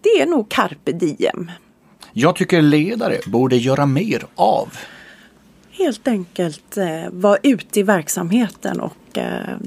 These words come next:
Speaker 1: träffa människorna som jobbar och gör jobbet i verksamheten.
Speaker 2: Tvärtom då? De borde göra mindre av?
Speaker 1: Mindre administration.
Speaker 2: Det är ju någonting som jag tror många läsare, ly-, det är någonting jag tror många lyssnare just nu, eh, känner att de gör.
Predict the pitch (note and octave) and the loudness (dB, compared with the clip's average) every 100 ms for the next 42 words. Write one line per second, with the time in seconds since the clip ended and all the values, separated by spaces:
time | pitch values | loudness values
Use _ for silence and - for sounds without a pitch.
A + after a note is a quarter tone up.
0 | - - B3+ - A#3 - - - - A3 | -6 -2 -2 -2 -4 -4 -10 -14 -2 0
1 | F3 F3 - F#3 - F#3 F#3 F#3+ E3 F#3 | 2 0 -2 -4 -2 0 2 2 2 0
2 | F3+ F3 E3+ - - E3+ E3 E3+ A#3+ - | 0 -2 -6 -12 -4 -2 -2 -4 -4 -8
3 | - - - F3 - - D3 - - - | -10 -10 -10 -8 -10 -12 -16 -18 -20 -20
4 | - - - - - C#3 - G#3 A#2+ - | -20 -20 -20 -14 -2 -2 2 0 0 -6
5 | - - B2 C#3 C#3 C#3 F#3+ G#3 - - | -8 -2 2 4 4 4 4 4 2 -2
6 | - - - - - _ - D#3+ E3+ D#3+ | -6 -12 -12 -14 -20 _ -6 -2 0 2
7 | D#3+ D#3+ D#3 D#3 D3+ - D3+ - C3 C3 | 2 2 -2 -4 -4 -4 -6 -6 -4 -6
8 | - _ - - - - - - - A#1 | -10 _ -20 -20 -20 -20 -18 -8 -4 -4
9 | G#2+ - G#2 G#2 G2+ G2 - G2+ G2 - | -4 -4 -6 -4 -6 -6 -4 -4 -4 0
10 | G#2 A2+ A2+ F#2+ G2 - - A2+ G2 G2+ | 2 2 2 0 0 0 -2 0 -2 0
11 | G2 B2+ - - - - B2 A#2+ A#2 G2+ | 0 0 -4 -14 -10 0 2 2 2 4
12 | A2 G#2+ A#2 G#2+ - A#2+ G2+ G2+ G#2 G2+ | 4 4 4 2 0 0 -2 -2 -2 0
13 | F#2+ - F#2+ - - G2 - A2 F#2+ B2 | -2 -6 -8 -2 0 -2 0 0 0 -4
14 | - - | -6 -10